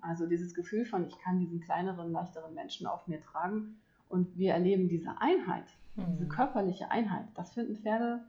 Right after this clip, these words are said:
Speaker 1: richtig schön. Aber eben nur mit dem Menschen, mit dem sie auch eine Freundschaft haben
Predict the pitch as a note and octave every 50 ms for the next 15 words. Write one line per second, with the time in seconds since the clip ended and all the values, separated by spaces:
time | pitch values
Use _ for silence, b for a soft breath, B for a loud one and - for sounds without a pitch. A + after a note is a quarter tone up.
0 | B B B B B G#3 G#3 - - - - - - D4+ D#4 C4 E3+ F#3 F3 -
1 | B B B B B B B - G3 G3+ G#3 A3 A#3+ C#4 - G#3 F#3+ F3+ F3+ F3+
2 | F3 F3 F3 G3+ B3+ F4 - G3 F#3 F#3+ - E3 E3+ E3 E3 E3 D#3+ - - -
3 | G#3+ A#3+ A3+ G3 F3+ - E3+ E3+ E3 E3+ - - - - - - - - - -
4 | - - - - - D3 C3+ E3 G#3+ C4 -